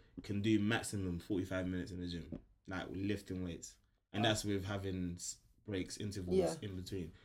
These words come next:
Speaker 1: You
Speaker 3: But
Speaker 1: can't
Speaker 3: you
Speaker 1: be in the
Speaker 3: shouldn't
Speaker 1: gym
Speaker 3: do
Speaker 1: for two
Speaker 3: more than
Speaker 1: hours.
Speaker 3: that anyway.
Speaker 1: But people are in the gym for four hours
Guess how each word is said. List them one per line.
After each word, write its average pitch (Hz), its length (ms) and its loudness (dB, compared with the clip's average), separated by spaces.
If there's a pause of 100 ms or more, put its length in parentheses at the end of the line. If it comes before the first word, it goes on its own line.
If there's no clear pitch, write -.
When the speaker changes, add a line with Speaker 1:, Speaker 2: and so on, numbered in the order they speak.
(160)
Speaker 1:
You 107 80 -2
Speaker 3:
But 127 100 4
Speaker 1:
can't 127 60 10
Speaker 3:
you 110 60 10
Speaker 1:
be - 40 12
in - 20 12
the - 60 -
Speaker 3:
shouldn't 269 220 12
Speaker 1:
gym 254 100 10
Speaker 3:
do 294 60 10
Speaker 1:
for 254 60 12
two 196 60 12
Speaker 3:
more 180 80 12
than 160 200 6
Speaker 1:
hours. 135 100 2
Speaker 3:
that 156 80 -2
anyway. 190 220 4
Speaker 1:
But 113 100 2
people 156 160 10
are 143 60 10
in 127 60 8
the 123 60 8
gym 123 160 6
for 117 120 0
four 117 220 4
hours 98 460 2